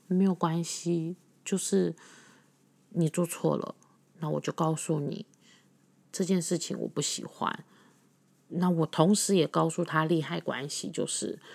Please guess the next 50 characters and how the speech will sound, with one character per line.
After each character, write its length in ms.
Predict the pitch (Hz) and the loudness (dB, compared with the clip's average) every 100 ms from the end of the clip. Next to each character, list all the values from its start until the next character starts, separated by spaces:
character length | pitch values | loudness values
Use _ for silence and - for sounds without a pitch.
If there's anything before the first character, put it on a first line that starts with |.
| - - | -20 -2
如 100 | 226 | 0
果 120 | 240 | 2
你 140 | 294 196 | 4 4
持 200 | - 165 | 2 2
续 120 | 202 | 2
不 140 | 175 | 0
改， 320 | 202 - - - | 0 0 0 -4
持 180 | - | -4
续 180 | 160 - | -2 0
用 160 | 190 185 | 2 2
这 100 | 180 | 0
样 200 | 165 165 | 0 -2
子 180 | - - | -4 -10
比 60 | |
较 160 | - 175 | -4 -4
侥 280 | 170 - - | -2 -6 -6
幸 200 | - 165 | -4 -2
的 140 | 147 | -2
心 300 | 143 - 147 | -4 -4 -6
态， 320 | 147 - - - - - - _ | -6 -4 -6 -6 -16 -18 -20 _
如 260 | - 160 190 | -6 4 6
果 140 | 190 | 8
你 220 | 190 170 151 160 | 6 6 4 2
养 280 | 156 139 | 0 0
成 220 | 135 - 143 | -6 -6 -6
了 100 | 143 | -4
这 120 | 151 | -2
样 180 | 143 143 | -2 -6
子 140 | - | -8
的 120 | - | -8
习 280 | - - - _ | -6 -6 -8 _
惯， 240 | 160 - - - - - | -2 -2 -6 -20 -20 -4
将 220 | - 233 | 2 6
来 160 | 220 165 | 6 4
你 140 | 151 | 0
到 260 | - 190 175 | 0 2 2
了 400 | 151 - - - _ _ - | 2 -2 -8 -14 _ _ -6
社 220 | - 220 | 0 2
会 100 | 208 | 2
上， 360 | 190 214 170 165 | 2 2 2 2
或 140 | 208 | 0
者 120 | 180 | 0
是 300 | 165 - 190 | 0 0 0
你 280 | 170 151 151 | 2 0 0
在 200 | - 202 | 0 0
学 280 | 190 - 135 | 0 0 0
校 400 | - 196 165 - - - - _ - | 2 4 4 0 -10 -20 -20 _ -4
的 100 | 156 | 0
这 160 | - | 0
个 400 | - - - 50 | 0 -2 -4 -10